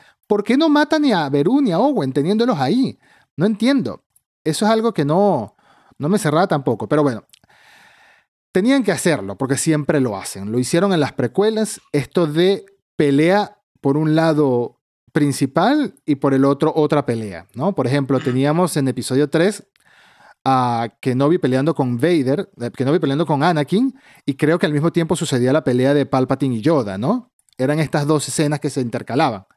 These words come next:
Speaker 1: Acá tenemos
Speaker 2: Sí.
Speaker 1: la súper emocionante e impactante pelea de Vader y Kenobi, y a Reva persiguiendo un niño, que sabíamos que no lo iba a agarrar, además. Que
Speaker 2: Sabíamos que no le
Speaker 1: sabíamos
Speaker 2: iba a pasar nada.
Speaker 1: que no le iba a pasar nada. Así lo agarrara, no le iba a pasar nada.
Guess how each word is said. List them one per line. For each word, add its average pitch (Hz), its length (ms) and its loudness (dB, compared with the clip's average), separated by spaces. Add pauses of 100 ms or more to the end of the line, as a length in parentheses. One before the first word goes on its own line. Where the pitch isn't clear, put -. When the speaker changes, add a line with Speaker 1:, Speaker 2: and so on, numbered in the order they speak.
(280)
Speaker 1:
Acá 113 240 -6
tenemos 160 460 -2
Speaker 2:
Sí. - 40 -20 (920)
Speaker 1:
la 135 160 0
súper 180 340 0
emocionante 151 640 0
e - 20 4
impactante 151 560 0
pelea 170 320 2
de 123 160 2
Vader 117 460 0 (440)
y 202 140 0
Kenobi, 220 480 0 (1200)
y 127 100 -2
a 131 40 2
Reva 156 260 2
persiguiendo 135 340 0
un 135 80 -2
niño, 95 300 -8 (1080)
que 170 100 2
sabíamos 180 420 2
que 156 100 0
no 156 100 4
lo 175 60 4
iba 165 120 2
a - 20 2
agarrar, 135 480 -2
además. 131 540 -2 (600)
Que 170 100 2
Speaker 2:
Sabíamos 160 340 4
que - 20 -
no 165 200 2
le - 0 -
Speaker 1:
sabíamos 180 60 0
Speaker 2:
iba 190 80 -2
a 180 40 -8
pasar - 220 -12
nada. 120 200 -16
Speaker 1:
que 156 120 0
no 156 100 2
le 170 60 4
iba 170 80 2
a - 20 -4
pasar 135 300 0
nada. 120 260 -4
Así 190 200 0
lo 294 80 2
agarrara, 165 440 -2
no 156 140 0
le 190 60 2
iba 185 60 2
a 139 40 -8
pasar 135 240 -4
nada. 90 220 -14